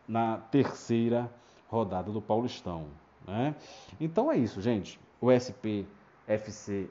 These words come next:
em pauta fica por aqui. No Lost Morumbi, mais uma atração pra vocês aí. É,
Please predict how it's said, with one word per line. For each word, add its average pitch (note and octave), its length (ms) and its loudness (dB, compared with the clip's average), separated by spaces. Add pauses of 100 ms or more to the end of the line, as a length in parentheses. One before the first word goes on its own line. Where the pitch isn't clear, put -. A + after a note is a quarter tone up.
em A2+ 120 -2
pauta F#2+ 380 -2
fica G#2+ 400 -2
por A2+ 200 -4
aqui. C3+ 400 2 (580)
No G#2 140 -4
Lost A2 460 0
Morumbi, G#2+ 440 -2
mais G2 220 -4
uma G2+ 460 -4 (320)
atração G2+ 540 -2
pra G2 120 -4
vocês F#2+ 440 -6
aí. A2 360 0 (540)
É, F#2+ 480 0